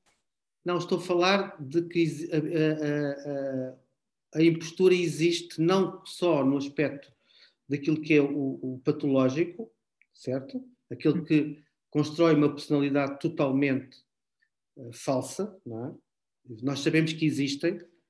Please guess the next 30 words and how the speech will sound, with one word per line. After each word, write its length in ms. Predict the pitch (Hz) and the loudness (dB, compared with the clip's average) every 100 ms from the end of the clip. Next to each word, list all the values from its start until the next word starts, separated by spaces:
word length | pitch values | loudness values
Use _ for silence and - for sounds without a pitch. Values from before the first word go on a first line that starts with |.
| - _ - | -20 _ -10
Antigamente 460 | 143 170 170 196 | 2 4 6 4
seriam 280 | - 190 170 | 4 4 4
casos 480 | 175 170 160 - - | 6 4 4 0 -4
aparentemente 600 | 160 160 156 156 160 156 | 0 2 4 4 2 2
raros, 300 | 151 143 120 | 0 0 0
hoje 140 | 175 - | -4 -4
são 120 | 185 | -4
relativamente 580 | 175 165 160 160 160 160 _ _ | -4 -4 0 0 -2 -6 _ _
mais 220 | 143 156 151 | -2 0 0
vulgares, 540 | 156 147 127 107 - | -2 -2 -2 -4 -10
não 120 | 117 | -12
é? 80 | 156 - _ _ _ _ _ _ _ _ _ _ _ _ | -12 -16 _ _ _ _ _ _ _ _ _ _ _ _
Quer 80 | 135 | -4
dizer, 100 | 139 | 2
nós 140 | 170 | 4
pensamos 480 | 165 175 185 175 170 | 4 2 6 4 4
que 120 | - | 0
uma 200 | 160 151 | 0 2
pessoa 240 | 156 - 165 | 0 2 2
é 40 | |
de 60 | 156 | 2
determinada 440 | 156 151 147 139 135 | 0 2 2 -2 0
forma, 340 | 160 160 170 - - - | 2 2 2 -4 -14 -4
mas 140 | 156 | -2
de 80 | 151 | 0
facto 260 | 175 165 175 | 0 0 2
ele 160 | 160 | 4
é 40 | 160 | 4
de 100 | 135 | 4
outra. 360 | 120 - - | 0 -2 -16